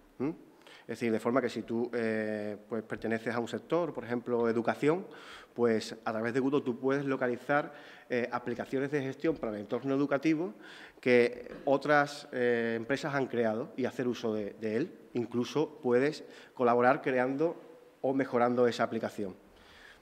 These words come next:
¿vale? Eh, sectores que pueden hacer uso de Gudox, pues colegios, eh, academias, eh, colectivos profesionales como economistas, abogados, administradores de finca, ingenieros, todos pueden hacer uso,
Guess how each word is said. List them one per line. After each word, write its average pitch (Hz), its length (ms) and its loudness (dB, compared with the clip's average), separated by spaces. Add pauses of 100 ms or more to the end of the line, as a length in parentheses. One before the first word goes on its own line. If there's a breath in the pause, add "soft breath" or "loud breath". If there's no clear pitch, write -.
(120 loud breath)
¿vale? 123 220 -2 (1700 loud breath)
Eh, 120 400 2
sectores 147 400 2
que 156 120 -2
pueden 151 200 6
hacer 147 200 2
uso 147 180 2
de 147 80 8
Gudox, 143 420 4
pues 117 200 -2
colegios, 147 880 2 (480 loud breath)
eh, 113 500 4
academias, 139 920 2 (380 loud breath)
eh, 113 500 4
colectivos 120 360 2
profesionales 131 560 2
como 117 440 2
economistas, 120 680 0
abogados, 127 580 2
administradores 117 500 -4
de 117 80 -6
finca, 127 440 -2
ingenieros, 127 800 -2
todos 139 240 -2
pueden 123 260 0
hacer 117 220 -4
uso, 110 480 -8